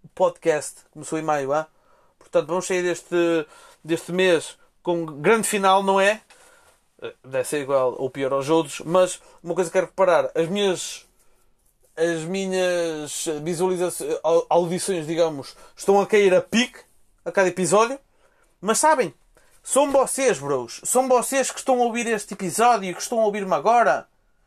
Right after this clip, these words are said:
estão a ouvir, shout out para vocês, sabem? Big shout out, manos, vocês são irmãos, estão-me a ouvir neste momento, sabem, que me dão vontade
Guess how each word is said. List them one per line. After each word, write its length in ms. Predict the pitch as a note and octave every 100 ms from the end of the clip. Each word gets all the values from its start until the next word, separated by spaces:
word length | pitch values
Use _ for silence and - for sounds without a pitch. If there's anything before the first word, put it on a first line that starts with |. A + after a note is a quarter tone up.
| _ _
estão 220 | _ G#3 G3+
a 60 |
ouvir, 280 | F3+ G#3+ F3 - -
shout 340 | - B3 A3+
out 160 | A3+ -
para 160 | A3
vocês, 400 | G#3 F#3+ G3 E3
sabem? 420 | - G3+ F3+ C#3+ - _ _ - -
Big 260 | D#3+ C4 C4+
shout 220 | - A#3+
out, 240 | A3 F#3+ E3
manos, 280 | D#3 B2+ -
vocês 340 | F3+ G#3 A3
são 160 | A3+ G#3
irmãos, 340 | F#3 F3+ D#3
estão-me 300 | - G#3 G#3
a 20 |
ouvir 180 | G3+ G#3
neste 280 | G3 G3+ -
momento, 600 | F#3 F3+ G#3+ G3+ - - _ _ _ _ _ _ _ _ -
sabem, 340 | A#3 A3 F#3+
que 100 | -
me 80 | F#3+
dão 160 | G#3 G#3
vontade 520 | G3 A3+ G#3+ D#3